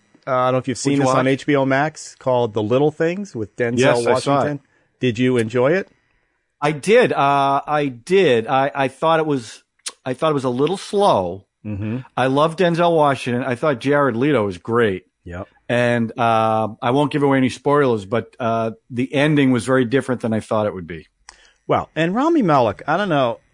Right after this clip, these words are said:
Speaker 1: I like him, but he has a bit of a cartoon character look. There's a, something.
Speaker 2: Well, it's, I think it's just bug <laughs> eyes. That's
Speaker 1: Well,
Speaker 2: what
Speaker 1: it worked. It worked for Bohemian Rhapsody,
Speaker 2: Freddie
Speaker 1: right?
Speaker 2: Mercury.
Speaker 1: But
Speaker 2: Yeah,
Speaker 1: like
Speaker 2: yeah,
Speaker 1: you
Speaker 2: yeah.
Speaker 1: see him in a, but I, he was good. Now the vibe I got was total David Fincher.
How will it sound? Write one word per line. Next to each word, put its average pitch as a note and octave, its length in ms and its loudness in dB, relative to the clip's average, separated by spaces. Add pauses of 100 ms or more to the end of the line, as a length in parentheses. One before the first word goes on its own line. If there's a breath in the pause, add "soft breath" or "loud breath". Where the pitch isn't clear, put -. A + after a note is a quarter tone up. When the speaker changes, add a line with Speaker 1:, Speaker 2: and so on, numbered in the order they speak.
Speaker 1:
I D#3+ 120 2
like D#3+ 260 4
him, D2+ 160 -12 (720)
but B2+ 240 -2
he D3+ 140 -8 (160)
has A3 200 -8
a A#3+ 60 -10
bit B3+ 140 -6
of A3+ 80 -4
a F3+ 40 -4
cartoon D3+ 460 -6
character A#2+ 480 -8
look. E2+ 300 -12
There's A#2+ 220 -12
a, B2 60 -8
something. E3+ 560 -10
Speaker 2:
Well, C3+ 180 4
it's, A#2+ 180 -4
I D3 80 0
think D#3 280 -4
it's A#2+ 140 0
just G2 180 -4
bug A2+ 300 0
<laughs> - 20 -16
eyes. - 480 -6
That's A#3 140 -4
Speaker 1:
Well, B3+ 140 6
Speaker 2:
what A3 80 6
Speaker 1:
it G3+ 100 2
worked. A3 340 6
It F3 120 0
worked G#3 320 2
for D3+ 280 2 (200)
Bohemian C#3+ 480 2
Rhapsody, B2+ 340 4
Speaker 2:
Freddie C3 240 4
Speaker 1:
right? C3 220 6
Speaker 2:
Mercury. A2+ 160 0
Speaker 1:
But G#2 180 6
Speaker 2:
Yeah, A2 160 4
Speaker 1:
like G3+ 140 4
Speaker 2:
yeah, G#3 80 2
Speaker 1:
you - 80 4
Speaker 2:
yeah. - 100 2
Speaker 1:
see - 60 4
him A3+ 80 2
in G3+ 60 2
a, F3+ 180 0
but G#3 160 2
I, A3 100 6
he G3+ 220 -2
was G3 120 0
good. C3+ 200 2
Now D#3 220 2 (120)
the C#3 80 0
vibe F3 320 4
I D3+ 160 4
got F#3+ 340 0
was A#2+ 200 -2
total D3+ 460 0
David C3 340 -4
Fincher. A#2 580 -4